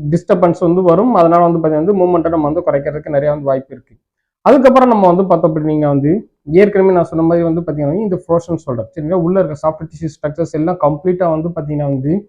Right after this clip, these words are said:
ரொம்ப டைட்டா வந்து பாத்தீங்கன்னா வந்து மாறி ஸ்டிஃப்னஸ் வந்து வந்ததுக்கப்புறம் நம்ம தோள்பட்டை அசைக்க முடியாம போறதுனால மூவ்மெண்ட்டை குறைஞ்சு போய்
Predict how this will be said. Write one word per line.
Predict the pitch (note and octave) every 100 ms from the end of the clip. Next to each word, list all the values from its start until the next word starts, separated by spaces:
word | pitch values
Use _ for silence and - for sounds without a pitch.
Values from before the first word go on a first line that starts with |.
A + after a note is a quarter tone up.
| _ _ _ _
ரொம்ப | D3+ F3 G3+ G#3
டைட்டா | E3 F3+ F3 F#3+
வந்து | D#3+ E3
பாத்தீங்கன்னா | E3+ D#3 D#3 D3+
வந்து | E3+
மாறி | D3+ D3+ E3
ஸ்டிஃப்னஸ் | F#3 - D#3+ - F3 -
வந்து | D#3
வந்ததுக்கப்புறம் | E3+ D3+ D3+ D3 C#3+ C3+ C#3 D#3 G#3 _ _ _
நம்ம | E3+ F3
தோள்பட்டை | G3 G3 G3 F3
அசைக்க | D#3 F#3 F3
முடியாம | E3 E3 E3 D3+
போறதுனால | D#3 D3 D3 C#3+ E3
மூவ்மெண்ட்டை | F3 F#3+ F#3+ E3
குறைஞ்சு | D#3 D#3 E3 D#3
போய் | D3+ D3